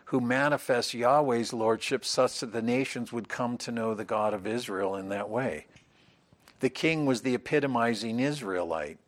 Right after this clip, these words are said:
'cause they were a royal people. They were the ones who manifested God's own lordship and rule and mind and heart in the world, that the world would come to know him.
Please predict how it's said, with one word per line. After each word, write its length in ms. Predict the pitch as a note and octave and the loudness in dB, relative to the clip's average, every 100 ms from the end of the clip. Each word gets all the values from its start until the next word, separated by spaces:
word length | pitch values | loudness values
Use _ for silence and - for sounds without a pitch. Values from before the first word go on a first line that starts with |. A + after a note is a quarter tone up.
| _ _ _ _ _ _ _ _ _ _ - | _ _ _ _ _ _ _ _ _ _ -4
'cause 180 | C#3 A#2 | -2 2
they 120 | B2+ | 2
were 180 | B2 B2 | 6 6
a 40 | |
royal 480 | A#2 B2 C3+ C3+ A2 | 6 8 6 6 2
people. 480 | - C3 - - F#2 | 0 -4 -2 -2 -2
They 160 | A#2 | 0
were 140 | B2 B2+ | 2 2
the 100 | A#2 | 2
ones 280 | A#2+ A#2+ - | 0 0 -2
who 100 | A#2 | -4
manifested 800 | A2 G#2+ A2 - A#2 - G#2+ | -2 -2 -4 -4 -6 -6 -8
God's 360 | F#2+ A2 A#2 A2 | -2 2 2 0
own 240 | A2+ G#2+ | -6 -6
lordship 580 | G2 G#2+ A#2 A2+ - G2+ | -2 0 0 0 -6 -6
and 200 | A2 G#2 | -6 -4
rule 320 | A2 A#2 A2 | -2 0 0
and 120 | G2 G2+ | -2 -4
mind 380 | G#2+ A2 G#2+ | -4 -2 -4
and 140 | G2 G2+ | -6 -6
heart 420 | - A2+ G#2+ - | 0 0 0 -6
in 140 | F#2+ | -14
the 60 | F#2+ | -8
world, 300 | G#2+ C3 G2 - - - | 0 0 0 -6 -20 -4
that 160 | B2 | -2
the 80 | - | 0
world 340 | A2 A#2 A#2 G#2 | 4 6 6 4
would 160 | A2 | -2
come 260 | - A2+ G#2 | -2 -4 -4
to 100 | - | -8
know 240 | G#2 B2+ | -4 -2
him. 80 | A2+ | -2